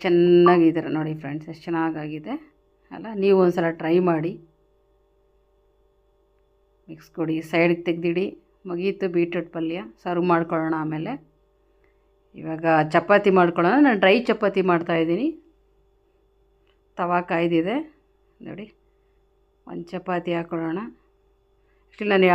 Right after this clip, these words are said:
ಆಯಿಲ್ ಹಾಕಲ್ಲ, ಎರಡಕ್ಕೂ ಆಯಿಲ್ ಆದ್ರೆ ಚೆನ್ನಾಗಿರಲ್ಲ. ಹಾಗಾಗಿ ನೋಡಿ, ನೀಟಾಗಿ ಚಪಾತಿನ ಒಂದೆರಡು ಕಡೆ ಬೇಯಿಸ್ಕೊಳ್ಳೋಣ. ನೋಡಿ ಎಷ್ಟು ಚೆನ್ನಾಗಿ ಉಬ್ಬರ್ತಾ ಇದೆ. ಇದು ಮೊದಲನೇ ಚಪಾತಿ, ಹಾಗಾಗಿ ಹಿಂಗೆ ಎರಡನೇ ಚಪಾತಿ, ಮೂರನೇ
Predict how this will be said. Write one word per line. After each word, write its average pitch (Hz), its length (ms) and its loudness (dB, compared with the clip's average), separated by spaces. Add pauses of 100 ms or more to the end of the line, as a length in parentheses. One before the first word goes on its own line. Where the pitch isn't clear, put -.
(120)
ಆಯಿಲ್ 214 240 6
ಹಾಕಲ್ಲ, 185 320 2 (260)
ಎರಡಕ್ಕೂ 220 400 4
ಆಯಿಲ್ 196 220 6
ಆದ್ರೆ 190 120 0 (100)
ಚೆನ್ನಾಗಿರಲ್ಲ. 175 540 0 (1500)
ಹಾಗಾಗಿ 165 460 -10 (400)
ನೋಡಿ, 180 260 -6
ನೀಟಾಗಿ 175 560 0 (480)
ಚಪಾತಿನ 180 480 -10 (100)
ಒಂದೆರಡು 175 400 -2 (100)
ಕಡೆ 180 160 -6 (120)
ಬೇಯಿಸ್ಕೊಳ್ಳೋಣ. 170 560 -4 (3000)
ನೋಡಿ 170 200 -10
ಎಷ್ಟು 165 160 -16
ಚೆನ್ನಾಗಿ 170 340 0
ಉಬ್ಬರ್ತಾ 165 440 -2
ಇದೆ. 156 180 0
ಇದು 190 180 0
ಮೊದಲನೇ 214 280 8 (100)
ಚಪಾತಿ, 226 340 4 (100)
ಹಾಗಾಗಿ 208 420 6
ಹಿಂಗೆ 190 240 0
ಎರಡನೇ 185 320 2
ಚಪಾತಿ, 226 460 0
ಮೂರನೇ 214 240 0